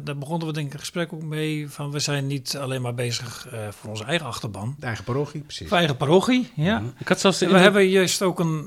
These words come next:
Speaker 1: eh, nou ja,
Speaker 2: Mm.
Speaker 1: een, een verantwo-, we voelen ook een verantwoordelijkheid voor heel de samenleving.
Speaker 2: Ja.
Speaker 1: En dan wil je dus ook in gesprek gaan met die hele samenleving. En wil je dus ook, eh, bijvoorbeeld de televisie gebruiken als kanaal. Ja.
Speaker 3: Ik had zelfs de indruk dat jullie je eigen televisiezender hebben.
Speaker 1: We
Speaker 3: Family
Speaker 1: hebben
Speaker 3: seven.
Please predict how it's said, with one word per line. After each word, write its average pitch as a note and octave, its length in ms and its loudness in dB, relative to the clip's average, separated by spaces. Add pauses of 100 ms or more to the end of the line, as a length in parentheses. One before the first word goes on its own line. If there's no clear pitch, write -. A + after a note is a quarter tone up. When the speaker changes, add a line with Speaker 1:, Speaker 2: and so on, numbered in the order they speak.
Speaker 1:
eh, F3 340 -12
nou G#3+ 180 -4
ja, F3+ 340 2
Speaker 2:
Mm. C#3+ 60 -10
Speaker 1:
een, C#3 140 -8 (760)
een D3+ 80 -6
verantwo-, D3+ 300 -2
we D#3 60 -2
voelen F3+ 220 2
ook E3 100 0
een D#3 60 2
verantwoordelijkheid D3+ 520 4
voor B2 100 2
heel F#3+ 120 6
de G#3+ 60 2
samenleving. B2 760 2 (220)
Speaker 2:
Ja. G3 120 -8
Speaker 1:
En G#3 100 0
dan F#3+ 100 6
wil F3 80 4
je D#3+ 60 2
dus D3+ 80 0
ook D3+ 140 2
in C3 80 -2
gesprek E3+ 320 0
gaan A3 180 6
met G#3 100 6
die F#3+ 100 6
hele F3 160 6
samenleving. C3+ 640 6
En E3 60 0
wil D#3+ 100 0
je C#3 60 -2
dus B2+ 160 -10
ook, A#2+ 380 -8
eh, C3+ 60 -12 (200)
bijvoorbeeld B2+ 400 -10
de - 60 -20
televisie A#2+ 420 -6
gebruiken D3+ 360 -4
als A#2+ 100 -6
kanaal. A#2+ 480 -8
Ja. G#3+ 60 -6
Speaker 3:
Ik G#3 100 -4
had D#3+ 140 0
zelfs E3 200 0
de - 80 -8
indruk D3 280 -2
dat B2+ 140 -4
jullie B2 220 -2
je A#2+ 80 -4
eigen A2 280 -4
televisiezender E3+ 760 -2
hebben. A#2+ 240 -6 (800)
Speaker 1:
We - 80 -16
Speaker 3:
Family G3 220 8
Speaker 1:
hebben E3+ 200 8
Speaker 3:
seven. A2 340 2